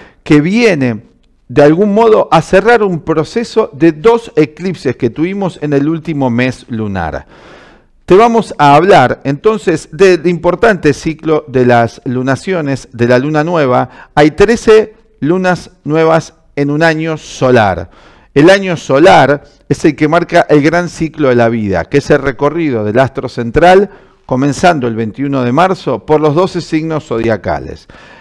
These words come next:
Ahora encontramos a este astro central que ingresó en Acuario hace unos pocos días y la luna lo alcanza al astro central,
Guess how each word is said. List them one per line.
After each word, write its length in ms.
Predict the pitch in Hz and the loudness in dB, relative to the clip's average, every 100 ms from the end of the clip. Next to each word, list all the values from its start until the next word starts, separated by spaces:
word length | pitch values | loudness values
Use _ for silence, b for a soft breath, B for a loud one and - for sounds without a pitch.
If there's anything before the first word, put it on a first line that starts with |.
| B B _ _ | B B _ _
Ahora 320 | 160 185 220 196 | 0 2 2 0
encontramos 600 | 170 160 156 175 165 165 | -2 -4 -2 -4 -2 -4
a 60 | |
este 180 | 147 147 | -2 0
astro 280 | 143 - 135 | 0 -2 -6
central 420 | 131 127 165 175 | -6 -2 0 0
que 100 | 151 | -4
ingresó 380 | 127 120 120 151 | -4 -4 -4 -6
en 80 | 135 | -6
Acuario 560 | - 170 175 175 180 | 0 2 2 2 0
hace 260 | 131 135 143 | 0 -2 -4
unos 180 | 123 117 | -8 -6
pocos 420 | - 143 127 120 | -4 -4 -4 -2
días 400 | 170 190 165 - b b b | 0 2 0 -4 b b b
y 140 | 156 160 | 0 4
la 160 | 165 | 6
luna 500 | 185 226 185 151 156 b b b b _ _ _ _ - | 4 0 0 -2 -2 b b b b _ _ _ _ -4
lo 180 | 143 151 | 2 4
alcanza 760 | 156 147 214 185 139 - 110 | 4 4 2 2 -2 -4 -6
al 220 | 110 123 143 | -2 2 2
astro 300 | 131 139 127 | 0 -4 -8
central, 580 | 131 123 160 180 190 | -6 -2 2 4 4